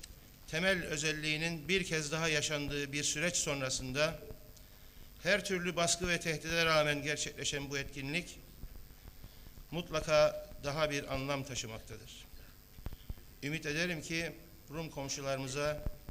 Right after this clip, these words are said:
hiç olmazsa bir insanlık dersi verilmiş olmaktadır. İşte bu koşullarda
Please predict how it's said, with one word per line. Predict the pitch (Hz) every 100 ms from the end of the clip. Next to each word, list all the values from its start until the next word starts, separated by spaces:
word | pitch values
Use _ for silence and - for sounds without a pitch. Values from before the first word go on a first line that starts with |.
| - - - -
hiç | 175
olmazsa | 156 139 135 131 143 135
bir | 139 -
insanlık | 135 131 143 139 143 -
dersi | 120 - 131 131 127 - - - -
verilmiş | 123 127 123 123 120
olmaktadır. | 110 104 - - - - - - - - - - - - - - -
İşte | 220 - 175
bu | 202
koşullarda | 190 175 180 165 165 160 170 180